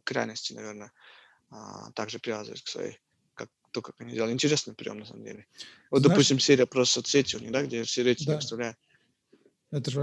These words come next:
Speaker 1: В
Speaker 2: вообще
Speaker 1: принципе, вроде наш мир, и просто все
Speaker 2: <laughs> Да,
Speaker 1: ставят
Speaker 2: не
Speaker 1: уже уровень.
Speaker 2: говори. Капец, я такой: «Офигеть». Я когда этот... Там для меня, знаешь, вот один из самых таких эпизодов, а, был. Это когда, помнишь, там,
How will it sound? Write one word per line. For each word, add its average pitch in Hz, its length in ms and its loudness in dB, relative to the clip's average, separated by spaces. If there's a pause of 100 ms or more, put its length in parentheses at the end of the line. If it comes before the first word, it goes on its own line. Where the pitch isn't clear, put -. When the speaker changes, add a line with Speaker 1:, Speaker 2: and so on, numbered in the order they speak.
Speaker 1:
В - 0 -
Speaker 2:
вообще - 80 4
Speaker 1:
принципе, 143 240 4
вроде 131 260 8
наш 131 260 -4
мир, 208 160 4 (160)
и 113 240 -4
просто 117 300 -6
все 139 260 2
Speaker 2:
<laughs> - 80 -4
Да, 170 180 6
Speaker 1:
ставят - 20 2
Speaker 2:
не 143 140 2
Speaker 1:
уже - 20 0
уровень. 139 220 -2
Speaker 2:
говори. 135 280 -6 (280)
Капец, 131 380 -6
я 143 100 0
такой: 127 460 -8
«Офигеть». 131 540 -6 (340)
Я 139 80 -4
когда 139 240 -2
этот... 135 240 -6 (520)
Там 156 260 4
для 147 140 4
меня, 165 220 8
знаешь, 170 340 2
вот - 220 -8
один 143 420 2
из - 200 -4 (440)
самых 160 540 2
таких 123 360 -6
эпизодов, 147 640 -2 (160)
а, 123 320 -6
был. 123 320 -8 (400)
Это 143 120 -8
когда, 139 200 -2
помнишь, 233 320 0
там, - 280 -2